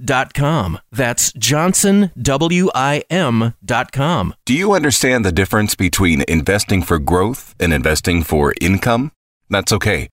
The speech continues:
Speaker 2: Most folks don't. Investing for growth is your typical Wall Street portfolio, full of various stocks and mutual funds. The problem is, in order to physically obtain any real money that you can use for your day-to-day expenses,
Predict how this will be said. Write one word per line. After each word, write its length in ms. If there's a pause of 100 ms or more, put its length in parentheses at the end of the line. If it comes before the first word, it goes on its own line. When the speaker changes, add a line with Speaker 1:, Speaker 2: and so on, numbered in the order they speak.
(180)
Speaker 2:
Most 240
folks 240
don't. 340 (400)
Investing 600
for 200
growth 480
is 160
your 180
typical 500
Wall 200
Street 340
portfolio, 880
full 160
of 120
various 340
stocks 500
and 140
mutual 340
funds. 540 (240)
The 100
problem 440
is, 360
in 120
order 220
to 100
physically 540
obtain 440
any 220
real 240
money 400
that 200
you 120
can 160
use 260
for 120
your 180
day-to-day 500
expenses, 800